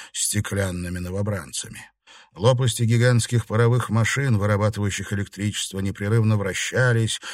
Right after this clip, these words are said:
гудели генераторы, под потолком производственных цехов трещали электрические разряды, осыпая искрами двигающиеся конвейеры.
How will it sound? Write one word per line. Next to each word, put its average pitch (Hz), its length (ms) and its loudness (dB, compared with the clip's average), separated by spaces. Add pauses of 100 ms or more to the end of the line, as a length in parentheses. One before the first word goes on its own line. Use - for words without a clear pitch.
(120)
гудели 127 440 4
генераторы, 120 920 4 (200)
под 110 200 -2
потолком 123 560 2
производственных 113 800 2
цехов 117 480 -2
трещали 107 600 0
электрические 104 720 -2
разряды, 104 680 0 (240)
осыпая 98 480 -2
искрами 95 540 -2
двигающиеся 87 800 -8
конвейеры. 87 720 -8